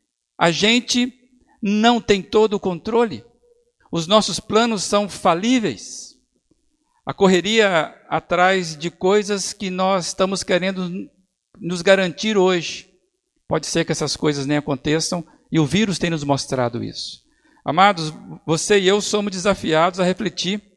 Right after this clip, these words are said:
nesses tempos como nós estamos ancorando as nossas vidas. Os nossos planos, por mais e-, bem elaborados que sejam, e precisamos ter planos, mas nossos planos são falíveis.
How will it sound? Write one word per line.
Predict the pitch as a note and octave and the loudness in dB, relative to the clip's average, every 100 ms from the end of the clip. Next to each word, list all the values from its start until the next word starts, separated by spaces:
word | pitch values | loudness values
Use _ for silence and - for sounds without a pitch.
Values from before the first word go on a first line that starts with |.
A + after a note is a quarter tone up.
| _ _ _ _ _ _ _ _ _ - | _ _ _ _ _ _ _ _ _ -2
nesses | D3+ - D3+ | 0 0 -4
tempos | - D#3+ F#3 F3+ G3 - - - | -2 0 0 -2 -10 -10 -20 -10
como | - G#3+ A3 | 0 2 2
nós | G3+ F#3+ | 2 0
estamos | F3 - F#3 G#3 F#3 - G3 | -2 0 0 2 -2 -4 -2
ancorando | A3 B3 G#3+ F3 F3 A3 G#3 | -2 0 2 2 2 -2 -4
as | C#3+ | -4
nossas | D#3 D3 C#3 A#2 | -6 -6 -8 -10
vidas. | A2+ - - - _ _ _ _ _ _ _ _ - - - | -14 -14 -18 -20 _ _ _ _ _ _ _ _ -20 -20 -6
Os | B2+ | -4
nossos | C3 F#3+ C#3+ - | 4 2 2 -4
planos, | - D#3+ A3 G3 C#3+ - - _ _ _ _ | 2 4 4 0 -6 -10 -14 _ _ _ _
por | - D3+ | -4 0
mais | F#3 A3 G3 | 2 2 2
e-, | F3+ | 0
bem | - C3+ F3+ A3 | -4 -4 0 0
elaborados | F#3+ F#3+ F3+ D#3+ F#3 F3+ - | 2 2 2 2 0 -2 -10
que | F3 | -12
sejam, | - E3+ F3+ D#3 | -4 0 2 0
e | E3 | -4
precisamos | F#3 - C#3 B2 A3+ A3+ - | -4 -4 -4 -2 0 0 -2
ter | E3+ D3 | -2 -2
planos, | D3+ B2 A2+ A2+ - - _ _ _ _ _ - | -2 -4 -4 -12 -18 -20 _ _ _ _ _ -6
mas | B2+ D3 C#3+ | 2 2 2
nossos | D#3 - C#3 | 0 -2 -6
planos | - D3 D#3 C#3+ | 0 0 0 -2
são | C#3 C#3 | -4 0
falíveis. | D3+ A#2+ G#2 F#2+ G2+ - - | 0 0 -4 -8 -12 -14 -20